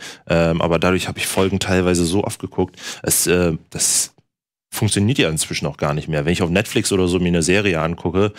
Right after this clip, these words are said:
dann binge ich die durch, ähm, und, äh, dann hab ich's erstmal damit. Und dann guck ich vielleicht ein paar Monate später da noch mal rein und, äh, guck mir das vielleicht noch mal an. Aber ich find dadurch, ähm,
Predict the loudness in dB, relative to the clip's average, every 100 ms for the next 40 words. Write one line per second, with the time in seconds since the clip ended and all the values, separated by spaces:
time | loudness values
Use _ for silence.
0 | -14 -16 -2 0 2 2 2 2 0 2
1 | 2 4 0 -4 -12 _ _ _ _ _
2 | -2 2 4 4 4 2 2 0 2 4
3 | 4 2 2 0 2 2 4 4 0 -2
4 | _ _ _ _ _ _ -2 0 2 0
5 | 0 0 0 -2 -2 0 0 -2 -2 0
6 | 0 0 0 -2 2 0 0 0 0 2
7 | 2 0 -2 0 2 2 0 0 0 2
8 | 2 2 2 0 2 2 2 0 -2 0
9 | 0 0 0 0 0 0 0 2 0 -2
10 | -8 -4 0 2 2 -2 0 0 2 2
11 | 2 0 0 0 2 2 2